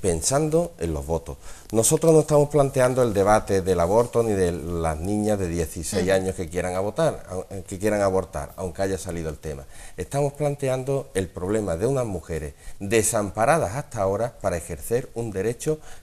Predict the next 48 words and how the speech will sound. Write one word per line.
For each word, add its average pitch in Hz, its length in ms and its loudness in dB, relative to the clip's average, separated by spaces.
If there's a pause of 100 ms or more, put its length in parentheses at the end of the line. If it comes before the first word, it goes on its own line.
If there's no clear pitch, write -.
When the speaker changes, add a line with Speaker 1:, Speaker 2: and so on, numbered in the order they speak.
Speaker 1:
que 95 120 -2
la 82 140 0
ley 110 220 -2
les 95 260 -4
reconoce. 82 600 -8 (300)
Y 123 120 2
eso 165 200 2
no 165 100 4
es 165 220 2
ir 160 140 4
a 143 100 2
por 120 200 -4
voto, 113 360 0
es 92 80 -8
que 127 140 -6
hay 127 100 -2
unas 120 160 -4
mujeres 92 520 -6
desamparadas 101 720 -4
que 101 120 -8
necesitan 80 600 -8
que 78 120 -10
los 73 100 -8
poderes 123 380 -4
públicos, 98 540 -8 (340)
y 85 80 -6
en 92 80 -2
este 110 200 -4
caso 92 260 -2
su 87 240 -4
ayuntamiento, 101 720 -2
las 76 140 -6
respalde, 73 480 -6 (300)
y 82 100 -6
es 90 80 -4
lo 92 140 -4
que 87 100 -6
pedimos. 69 380 -12
Speaker 2:
Ujú. 160 240 -10 (320)
Vamos 208 180 -6
a 226 40 -4
atender 202 300 -4
otra 175 200 -6
llamada. 151 340 -4
Hola, 208 140 -2
muy 226 140 -6
buenas 233 240 -8
tardes. 240 340 -6